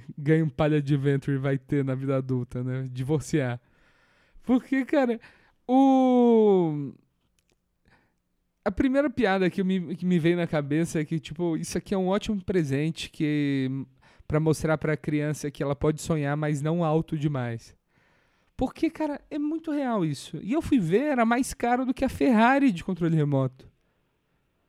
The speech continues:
E não fazia sentido, cara. Eu fiquei olhando assim. Não, tipo, pela visão óbvia, aquilo lá, em algum momento alguém achou mi-, uma boa ideia, porque, sei lá, o, o Silvio Santos, eles calculam o valor da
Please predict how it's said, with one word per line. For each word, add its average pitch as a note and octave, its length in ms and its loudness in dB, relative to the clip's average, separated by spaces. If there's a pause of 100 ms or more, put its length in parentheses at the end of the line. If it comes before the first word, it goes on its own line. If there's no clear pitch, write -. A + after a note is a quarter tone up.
(540)
E B3+ 60 -4
não C#4+ 140 -4
fazia C#4 380 2
sentido, D4 640 0
cara. D#3 340 -4
Eu C4 200 -6
fiquei - 280 -12
olhando B3+ 480 -4
assim. C#4+ 360 -8 (520)
Não, E4 120 -2
tipo, D3+ 500 -6 (880)
pela G#3+ 160 4
visão D#3+ 200 4
óbvia, D#3+ 520 2
aquilo D3+ 280 -4
lá, C#3 480 -2
em D3 120 -2
algum D3 200 2
momento D#3 380 2
alguém C#3 180 -2
achou C#3 240 -2
mi-, C#3+ 160 -6 (140)
uma C#3+ 100 -2
boa C#3 180 2
ideia, C3+ 380 -2
porque, - 300 -8
sei B2 160 -6
lá, A2+ 160 -2
o, A2+ 220 -6 (640)
o A#2 560 -8
Silvio C3+ 340 -2
Santos, B2+ 560 -6
eles B2+ 220 -8
calculam C#3+ 840 -2
o A#2+ 40 -6
valor C3+ 340 2
da A#2 540 -2